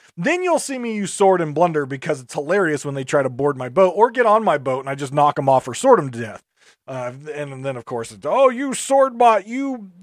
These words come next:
left-clicking jerk," blah, blah, whatever. You know, you lost. Tough shit. You know, respawn and, and try better.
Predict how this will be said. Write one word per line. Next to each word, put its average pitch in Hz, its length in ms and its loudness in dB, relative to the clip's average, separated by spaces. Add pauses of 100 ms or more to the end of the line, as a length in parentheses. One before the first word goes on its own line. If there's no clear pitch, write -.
left-clicking 233 960 0
jerk," 226 460 2
blah, 151 200 0
blah, 131 240 -8 (280)
whatever. 113 400 -8
You 143 100 -8
know, 139 100 -6
you 143 200 -4
lost. 131 420 -4 (320)
Tough 131 180 -6
shit. - 220 -12 (460)
You 127 120 -14
know, 104 100 -14
respawn 123 580 -4
and, 107 240 -10
and 107 120 -8
try 107 180 -8
better. 80 240 -20